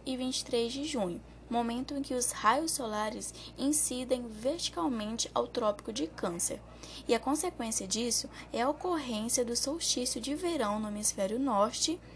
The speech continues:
Com isso, os dias ficam mais longos e as noites ficam mais curtas durante esse período do ano. E por conta da inclinação da Terra, ao mesmo tempo, no hemisfério sul, é início de solstício de inverno.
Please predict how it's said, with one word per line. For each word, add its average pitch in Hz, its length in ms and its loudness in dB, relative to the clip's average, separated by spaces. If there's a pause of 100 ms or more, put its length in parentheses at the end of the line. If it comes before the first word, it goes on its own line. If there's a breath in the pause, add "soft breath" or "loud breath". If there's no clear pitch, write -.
(340 loud breath)
Com 254 100 2
isso, 262 340 4 (120)
os 208 180 -2
dias 233 320 4
ficam 233 220 -2
mais 269 380 -2
longos 214 500 -2 (200 loud breath)
e 254 140 2
as 277 180 4
noites 226 480 0 (160 loud breath)
ficam 240 300 -2
mais 226 380 0
curtas 269 640 0 (180 loud breath)
durante 262 400 2
esse - 160 0
período 214 480 0
do 294 220 4
ano. - 200 -2 (800 loud breath)
E - 80 -2
por 277 220 -2
conta 240 320 -4
da 220 80 -4
inclinação 240 720 -2
da 202 140 -2 (120)
Terra, 214 360 -2 (120)
ao 226 100 -2
mesmo 247 360 -2
tempo, 226 360 -4
no 202 120 -2
hemisfério 190 440 -2
sul, 247 380 0 (260 loud breath)
é 214 120 4
início 247 420 0
de 247 100 -6
solstício 240 600 -2
de 226 100 -2
inverno. 185 680 0